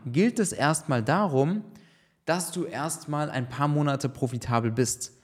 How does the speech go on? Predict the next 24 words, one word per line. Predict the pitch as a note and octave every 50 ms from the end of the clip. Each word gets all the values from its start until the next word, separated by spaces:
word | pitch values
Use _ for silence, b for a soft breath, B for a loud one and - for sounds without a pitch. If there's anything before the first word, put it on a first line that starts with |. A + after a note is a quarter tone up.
| b b
Weil | - A#2 A2+
dadurch, | A2 - - E3 F3 G3+ G#3+ D#3+ C3 -
dass | - C#3 C3+ -
du | C#3 C3
ein | A2 A#2
paar | - - D#3+ E3+
Monate | E3+ E3 E3 D#3 D3+ D3+ C#3+
profitabel | C3 - - C#3+ B2 C3 A#2+ B2 B2+ A2+ G#2+ G#2+
bist, | G#2 B2 D#3+ D3+ D#3 - - b b b b b b b b -
baust | B2 C#3+ F3+ G#3 A3 - - -
du | D3 -
auch | - C3 D#3+ D#3+ -
das | - B2+ - - -
eigene | - A#2+ D3+ E3 D#3+ D#3 C#3+ B2+
Selbstvertrauen | A#2 A#2 A#2 C3+ E3 G3+ G#3+ - - - - - A#2+ - - - - A2 G#2 G#2 G2+ G#2
auf | - - G#2+ G#2+ G#2+ B2 D3 - - -
im | - B2 A#2
Trading, | - - - A#2 G2+ G2+ G#2 A#2 C3 C3+ - B B B B B B B
um | - E3 F3+ F3
dann | E3 D#3 C#3+
wirklich | C#3+ D3 D3 D3 B2+ -
dein | A#2+ A#2 A#2 A#2
System | B2 B2 - - A#2 A2 A2 A#2 B2 B2 - - -
umzusetzen. | - B2+ B2 B2 B2 - A2 G#2 G2 F#2 - - - -